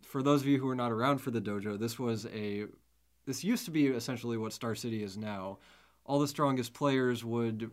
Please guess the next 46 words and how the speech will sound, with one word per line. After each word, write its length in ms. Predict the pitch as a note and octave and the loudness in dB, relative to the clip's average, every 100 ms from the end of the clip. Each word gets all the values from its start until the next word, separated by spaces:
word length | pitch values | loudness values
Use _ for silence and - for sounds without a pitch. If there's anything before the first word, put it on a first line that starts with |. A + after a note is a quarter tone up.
| - | -8
write 220 | A2 G#2 | -6 -6
tournament 360 | - D3+ C#3+ | -4 -2 0
reports, 420 | C3 C3 C3 A#2+ - | -2 -4 -4 -4 -6
they 100 | A2+ | -6
would 120 | G#2 | -6
write 200 | G2+ F#2+ | -8 -10
strategy 460 | - C3+ B2 A2 A2+ | -6 -4 -4 -4 -4
articles. 840 | G#2+ G#2+ A#2+ G#2+ G#2 G2+ - - _ - _ _ _ _ _ | -4 -6 -8 -8 -8 -10 -14 -16 _ -20 _ _ _ _ _
It 140 | C3 | -6
was 600 | A#2+ A#2+ A2 G#2 - - - _ _ _ - | -2 -2 -2 -4 -8 -12 -14 _ _ _ -16
quite 340 | - F#3+ G3 | -6 -2 0
a 60 | A2+ | -2
thing 460 | A2+ B2+ G#2+ G2 | -2 -4 -2 -4
at 140 | F#2 - | -10 -10
the 80 | |
time. 440 | G#2 A#2+ A#2 F#2 G2 | -8 -4 -4 -6 -8
Like, 260 | G#2 G2+ - _ _ _ _ | -10 -10 -16 _ _ _ _
and 100 | A#2+ | -2
no 80 | C3+ | 2
one 120 | F#3+ | 2
was 120 | F#3 D3 | 2 0
getting 200 | C#3+ G#2 | -2 0
paid 240 | C3+ C3 | 0 0
for 100 | G#2+ | -2
this. 220 | G2 G2+ | -6 -6
It 40 | A#2+ | -4
was 100 | A2+ | -4
just 160 | A#2+ - | -4 -2
some 200 | C#3+ C3+ | 0 2
guy 320 | A#2 A2+ G#2 | 2 0 -2
who 80 | G#2+ | -6
was 140 | A2 | -6
putting 220 | - A#2 | -6 -4
all 80 | G#2+ | -4
this 120 | G#2+ | -6
stuff 220 | - A#2 A#2 | -6 -6 -6
up 140 | A2 | -6
on 100 | G#2+ | -6
the 100 | G#2 | -4
internet. 360 | B2+ G#2+ F#2+ - | -4 -4 -6 -6
So 100 | A#2+ | -8
if 120 | A#2 | -4
you 60 | |
wanted 220 | D#3 F3+ D#3 | -2 -2 0
to 80 | |
read 380 | C#3+ C#3 C3+ C3 | 0 2 2 0